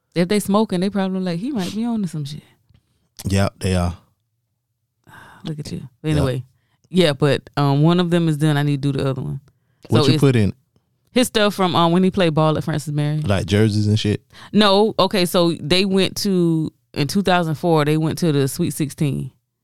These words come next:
Speaker 2: Mm.
Speaker 1: And that's, that, they haven't been there since.
Speaker 2: Mm. It's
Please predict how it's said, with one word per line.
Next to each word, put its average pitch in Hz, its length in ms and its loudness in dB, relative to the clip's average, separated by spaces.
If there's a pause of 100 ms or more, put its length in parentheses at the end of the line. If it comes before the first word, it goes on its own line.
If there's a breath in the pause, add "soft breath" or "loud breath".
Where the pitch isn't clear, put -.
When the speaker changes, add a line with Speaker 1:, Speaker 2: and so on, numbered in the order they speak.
(440)
Speaker 2:
Mm. 151 280 6 (180)
Speaker 1:
And 143 120 2
that's, 151 220 2 (300)
that, 143 280 0
they 151 120 4
haven't 143 220 2
been 156 160 2
there 143 120 0
since. - 460 -6 (560)
Speaker 2:
Mm. 104 220 4
It's 80 60 -8